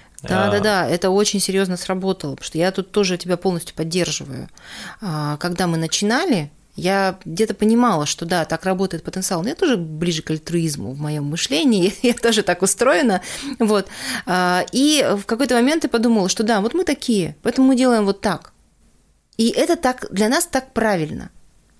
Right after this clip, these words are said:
Speaker 1: Мы все равно на что-то выйдем. А потом еще есть такая,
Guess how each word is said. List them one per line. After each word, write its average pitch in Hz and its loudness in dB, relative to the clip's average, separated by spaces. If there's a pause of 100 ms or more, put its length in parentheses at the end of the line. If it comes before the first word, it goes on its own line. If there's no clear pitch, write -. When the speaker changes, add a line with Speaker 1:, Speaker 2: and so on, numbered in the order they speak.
(560)
Speaker 1:
Мы 247 4
все 254 0
равно 262 4
на 320 4
что-то 220 0
выйдем. 180 -4 (360)
А - -4
потом 254 2
еще 254 2
есть 233 2
такая, 196 0